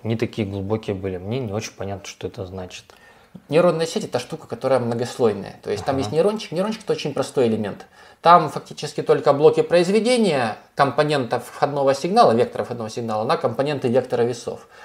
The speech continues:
Speaker 2: Потом это все суммируется в сумматоре, и некое нелинейное преобразование функции активации делается.
Speaker 1: Мгм.
Speaker 2: Очень все просто. И сила, э, нейронов в единстве,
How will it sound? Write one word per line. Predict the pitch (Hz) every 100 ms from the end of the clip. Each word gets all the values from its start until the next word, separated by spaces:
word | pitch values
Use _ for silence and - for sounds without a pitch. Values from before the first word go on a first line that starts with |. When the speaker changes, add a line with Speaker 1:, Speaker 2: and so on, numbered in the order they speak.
| -
Speaker 2:
Потом | 156 170
это | 151
все | 156 151
суммируется | - 160 147 147 156
в |
сумматоре, | - 208 233 247 208 196
и | 190 185
некое | 156 151 151
нелинейное | 135 123 135 135 123
преобразование | 123 113 110 127 120
функции | 127 113 117
активации | 113 107 - -
делается. | 107 - 110
Speaker 1:
Мгм. | 214
Speaker 2:
Очень | 226
все | 185 190
просто. | 262 277 277 240 - - - - -
И | 175 180
сила, | 170 - 226 269 208 131 120 -
э, | 117 117 117 113 110 - - - 58 123
нейронов | 135 147 185 156 131
в |
единстве, | 123 139 151 - -